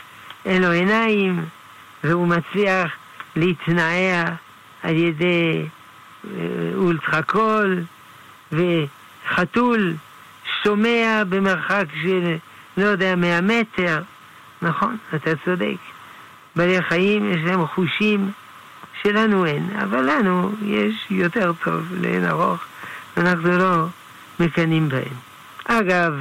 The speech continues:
אה, אה, אתה צודק, יש מחלוקת הפוסקים בימינו, אם יש עדיין דין גילוי, כי לא מצויים נחשים.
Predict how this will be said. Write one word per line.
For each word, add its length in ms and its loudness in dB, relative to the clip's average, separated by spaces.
אה, 300 0
אה, 580 -2
אתה 140 -2
צודק, 340 2
יש 240 -2
מחלוקת 560 0
הפוסקים 520 -2
בימינו, 800 0
אם 140 4
יש 320 0
עדיין 440 0
דין 560 0
גילוי, 500 2
כי 240 -2
לא 380 2
מצויים 880 0
נחשים. 460 -6